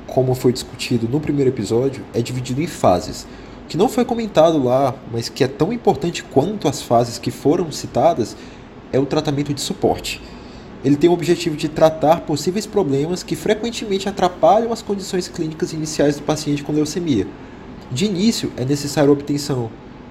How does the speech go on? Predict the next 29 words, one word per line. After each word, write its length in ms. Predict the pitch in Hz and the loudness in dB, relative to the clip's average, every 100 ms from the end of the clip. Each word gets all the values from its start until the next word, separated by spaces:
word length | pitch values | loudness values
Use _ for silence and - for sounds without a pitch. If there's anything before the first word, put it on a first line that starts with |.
| - | -14
de 180 | 107 165 | -2 2
acesso 320 | 196 175 170 | 4 2 -2
venoso 560 | 156 160 127 139 170 185 - | -2 0 2 4 2 -2 -2
com 100 | 147 | -2
bom 240 | 127 131 107 | 2 2 0
fluxo 480 | 123 135 143 196 180 - - - | 0 0 0 -8 -10 -14 -18 -8
e, 120 | 147 214 | -2 2
na 80 | 214 | 4
ausência 520 | 190 - 156 226 202 | 2 2 -2 -2 -4
de 200 | 147 160 | -2 0
um 120 | 147 | 2
acesso 280 | 143 139 - | 2 0 -2
periférico 420 | 143 127 131 120 | -2 0 0 0
adequado, 560 | 120 110 123 160 190 123 - - - - - 143 | 0 0 2 2 2 -2 -10 -18 -18 -18 -12 -4
não 340 | 208 269 196 139 | -4 -2 -6 -8
se 120 | - | -6
precisa 360 | - 185 190 180 | 2 2 2 -2
perder 360 | 165 147 156 | -2 2 0
tempo 540 | - - 123 127 - - - - - - | 0 -2 0 0 -6 -10 -12 -16 -16 2
procurando 480 | 135 135 139 143 135 | 2 6 4 6 6
outro 240 | 156 147 | 6 4
acesso 280 | 135 127 127 | 0 -4 0
periférico. 560 | 135 123 107 92 - | 0 0 0 -2 -4
Parte-se 400 | - 135 156 - | 0 0 0 0
logo 240 | 165 147 151 | 2 2 2
para 100 | 160 | -4
a 20 | |
punção 320 | 160 156 151 | -4 -4 -4
central. 460 | 143 175 127 95 | -4 -2 2 2